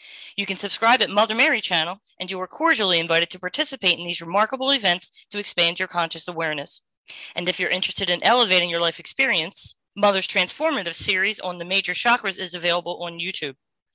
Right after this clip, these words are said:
To learn about Mother Mary's School of Love, an annual event that offers an immersion into personal transformation,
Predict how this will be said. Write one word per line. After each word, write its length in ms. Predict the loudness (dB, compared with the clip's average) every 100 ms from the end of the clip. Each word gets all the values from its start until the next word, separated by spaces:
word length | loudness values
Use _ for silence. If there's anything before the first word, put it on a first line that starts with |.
| _ -20 -20 -6
To 100 | 0
learn 180 | 2 4
about 160 | 4
Mother 200 | 6 4
Mary's 280 | 6 6 4
School 260 | 0 -2 -4
of 100 | 2
Love, 320 | 4 4 2
an 160 | -6 0
annual 380 | 0 0 -2
event 300 | -2 -2 -2
that 160 | -2 0
offers 320 | -2 -4 -10
an 80 | -6
immersion 500 | -4 0 0 0 -2 _ -10
into 240 | -8 -4 -4
personal 380 | 0 0 0 -4
transformation, 800 | 0 -2 0 2 4 4 0